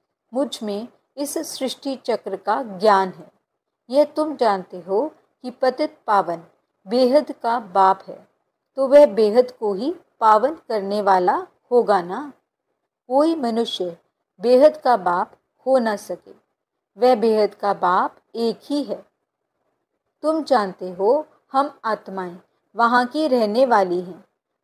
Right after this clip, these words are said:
वहाँ से फिर शरीर में आते हैं। पहले पहले कौन आया पाट बजाने, यह तुम समझते हो। हम आत्माएं निराकारी दुनिया से आई हैं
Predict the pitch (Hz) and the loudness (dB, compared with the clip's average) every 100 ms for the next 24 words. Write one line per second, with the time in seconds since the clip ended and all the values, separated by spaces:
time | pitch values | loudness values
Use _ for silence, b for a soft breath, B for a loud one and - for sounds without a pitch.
0 | 196 233 269 311 311 202 175 - _ _ | -4 -2 0 -2 -2 -6 -6 -10 _ _
1 | _ - 330 349 277 240 233 220 208 233 | _ -4 -4 -2 4 4 4 -2 -2 -2
2 | 349 - _ 214 214 202 190 175 196 _ | -4 -8 _ -10 -8 -8 -12 -14 -20 _
3 | _ _ _ _ - 254 254 240 220 175 | _ _ _ _ -2 2 6 6 6 0
4 | 185 262 330 _ _ _ 247 254 311 - | 0 -4 -6 _ _ _ 0 0 0 -4
5 | 214 202 185 185 _ _ _ 220 226 214 | -4 -4 -6 -12 _ _ _ 2 2 2
6 | 226 220 202 202 214 _ _ _ _ - | 0 0 -4 -8 -14 _ _ _ _ -2
7 | 262 302 302 240 262 - _ - 254 214 | 4 4 4 -2 -2 -10 _ 0 2 2
8 | 196 - 180 - 214 _ _ _ _ _ | -4 -10 -14 -14 _ _ _ _ _ _
9 | _ 277 285 - 208 202 185 190 196 254 | _ -4 -4 -4 -6 -6 -10 -8 -8 -10
10 | - _ _ - 240 302 320 269 240 220 | -14 _ _ -6 2 4 4 2 0 0
11 | 196 196 196 190 180 226 302 359 _ _ | -4 -6 -6 -6 -4 -4 -2 -6 _ _
12 | - 226 220 202 214 254 | -6 -2 -2 -4 -6 -8